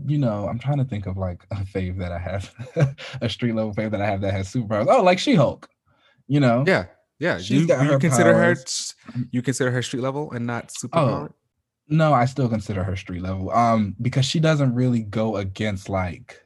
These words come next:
Speaker 1: big names a lot. Like, a-, and again, a lot of her stories are
Speaker 2: Even though,
Speaker 1: very
Speaker 2: even though she very well could.
Speaker 1: Yeah, she could, but it's like, she's not us-, she's not wrecking Thanos out here. Like, she's going and fighting, um, Tita-, Titania, Titania,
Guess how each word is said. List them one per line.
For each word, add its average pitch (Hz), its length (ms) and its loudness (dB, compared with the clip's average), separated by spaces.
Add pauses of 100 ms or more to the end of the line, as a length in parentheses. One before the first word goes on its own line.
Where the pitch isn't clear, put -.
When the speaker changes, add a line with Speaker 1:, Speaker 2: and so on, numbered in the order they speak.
(440)
Speaker 1:
big 101 320 -6
names 92 500 -4
a 80 60 -10
lot. 67 320 -14
Like, 107 380 -4
a-, 120 180 0
and 131 120 6
again, 117 280 2
a 110 80 0
lot 110 180 2
of 110 80 -2
her 117 120 -4
stories 104 400 -6
are 101 120 -4
Speaker 2:
Even 110 220 2
though, 107 60 2
Speaker 1:
very - 0 -
Speaker 2:
even 120 240 4
though 110 120 2
she 107 200 -2
very 110 220 2
well 98 200 -2
could. 85 360 -6 (400)
Speaker 1:
Yeah, 143 320 4
she 117 220 0
could, 127 380 0
but 117 100 -2
it's 127 120 -4
like, 117 260 2
she's 180 200 -4
not 147 200 4
us-, 113 280 -4
she's 190 200 -4
not 127 240 2
wrecking 98 300 0
Thanos 90 500 -6
out 90 180 -4
here. 92 180 -8
Like, 95 180 -4
she's 131 260 -2
going 113 320 0
and 98 160 -4
fighting, 98 360 -4
um, 90 680 -4 (420)
Tita-, 117 460 -4
Titania, 98 760 -4
Titania, 101 540 0